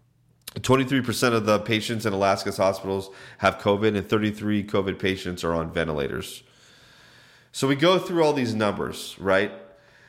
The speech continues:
From October twentieth to October twenty-sixth, there's been four thousand eight hundred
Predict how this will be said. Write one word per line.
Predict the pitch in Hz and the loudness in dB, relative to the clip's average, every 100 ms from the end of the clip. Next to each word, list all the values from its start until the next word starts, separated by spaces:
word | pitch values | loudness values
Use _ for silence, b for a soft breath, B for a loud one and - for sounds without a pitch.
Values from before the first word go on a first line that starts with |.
| b | b
From | - 131 | -4 2
October | 123 123 151 143 | 2 2 0 -2
twentieth | - 139 127 127 127 | 0 0 2 0 0
to | 123 | 0
October | 110 - 117 117 110 | 0 0 0 0 -2
twenty-sixth, | - 107 98 - 123 117 - - | -2 -6 -4 -4 -2 -2 -4 -4
there's | 107 | -4
been | 104 104 98 | -2 -2 -2
four | 92 - 120 | -6 -4 -2
thousand | 113 110 107 104 101 | 2 2 2 -2 -6
eight | - 104 | -4 -4
hundred | 92 101 95 95 87 87 | -4 -6 -4 -2 -4 -6